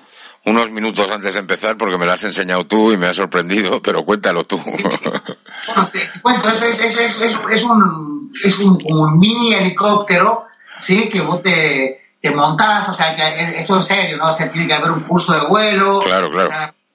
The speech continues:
Speaker 2: porque eso, si no, te imaginás que suscitaría o permitiría accidentes. Este, esto es patrocinado por Oakley, es una, es un fabricante americano, pero que, que tiene el apoyo de, de la marca esta tan importante como es Oakley,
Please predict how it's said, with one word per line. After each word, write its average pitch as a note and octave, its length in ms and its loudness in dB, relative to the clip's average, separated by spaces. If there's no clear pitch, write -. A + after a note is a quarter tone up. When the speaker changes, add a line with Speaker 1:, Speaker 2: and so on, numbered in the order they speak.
Speaker 2:
porque C3 200 -4
eso, D3+ 120 -2
si D3 140 -6
no, D#3+ 140 2
te D#3 80 -6
imaginás D#3 400 -2
que E3 100 -4
suscitaría D#3 760 0
o D3+ 100 -4
permitiría E3 680 0
accidentes. F#3+ 680 -4
Este, D3+ 460 2
esto F#3 240 2
es F#3+ 240 0
patrocinado F3+ 520 0
por F3 120 -2
Oakley, F3+ 640 0
es D3+ 180 -6
una, C3+ 320 0
es D3 160 -4
un C3 380 -2
fabricante E3+ 840 0
americano, F#3+ 840 0
pero G3 280 2
que, C#3+ 320 -2
que C3+ 100 -4
tiene E3 240 0
el D#3+ 60 2
apoyo F#3 520 2
de, D3 240 -4
de C3 120 -4
la C#3+ 100 2
marca F3 360 2
esta F3+ 240 -4
tan D3+ 120 -6
importante D#3+ 500 0
como D#3+ 180 -2
es E3+ 80 2
Oakley, F#3 480 0